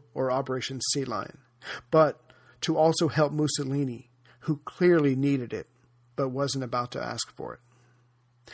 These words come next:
Hitler would meet with Franco of Spain and propose a joint operation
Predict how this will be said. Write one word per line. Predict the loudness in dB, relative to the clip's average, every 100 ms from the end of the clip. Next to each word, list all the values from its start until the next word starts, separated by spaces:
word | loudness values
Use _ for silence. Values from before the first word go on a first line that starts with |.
| -12 -10
Hitler | 2 2 6 4
would | 6 4
meet | 6 4 2
with | -6 -6 0
Franco | 0 0 -4 -6
of | -4 -4
Spain | -4 -6 -8 -12 -18 _ -14 -8
and | -6
propose | -2 -2 2 4 4 4
a | 2
joint | 2 0 0 -4
operation | -4 0 0 -2 -6 -8